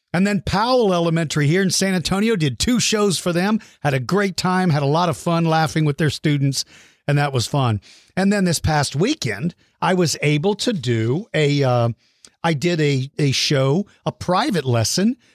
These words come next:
for young Mister Asher, who lives in Natick, uh, Massachusetts, and his little cousin Lila. I got a chance to do a private show for just those two. And that was a lot of fun as well. We talked about sauropods.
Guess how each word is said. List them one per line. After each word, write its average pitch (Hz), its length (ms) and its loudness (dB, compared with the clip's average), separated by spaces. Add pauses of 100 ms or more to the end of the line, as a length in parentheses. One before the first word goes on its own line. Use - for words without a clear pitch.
for 175 220 -2
young 160 340 0
Mister 139 340 -2
Asher, 123 460 0 (360)
who 202 140 2
lives 165 400 2
in 135 280 0
Natick, 127 380 0 (240)
uh, 117 220 2
Massachusetts, 131 840 -2 (340)
and 220 320 0
his 156 320 2
little 175 200 2
cousin 131 380 -2
Lila. 135 420 0
I 127 100 -2
got 139 180 0
a 135 40 0
chance 147 360 -2
to 147 100 -4
do 143 300 0 (260)
a 147 80 -2
private 214 500 0
show 214 280 0
for 175 160 -2
just 196 360 -2
those 190 300 0
two. 120 400 -2 (420)
And 147 220 0
that 190 300 0
was 147 160 0
a 147 40 2
lot 139 240 2
of 131 120 -2
fun 139 160 0
as 120 100 0
well. 135 160 0
We 190 80 2
talked 180 280 -2
about 123 180 -2
sauropods. 110 880 -2